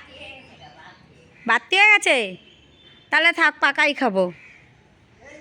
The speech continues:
এই ছোটটারও? এইটুখানি একটা আছে ছোট্ট। কোনটা? এগুলি তো ভোমা ভোমা, এগুলি দিয়ে কী হবে?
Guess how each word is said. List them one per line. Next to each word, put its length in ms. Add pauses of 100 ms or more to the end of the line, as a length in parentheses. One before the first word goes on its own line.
(1700)
এই 140
ছোটটারও? 600 (2750)
এইটুখানি 540
একটা 320
আছে 200
ছোট্ট। 360 (1400)
কোনটা? 340
এগুলি 320
তো 120
ভোমা 380
ভোমা, 260
এগুলি 220
দিয়ে 160
কী 140
হবে? 280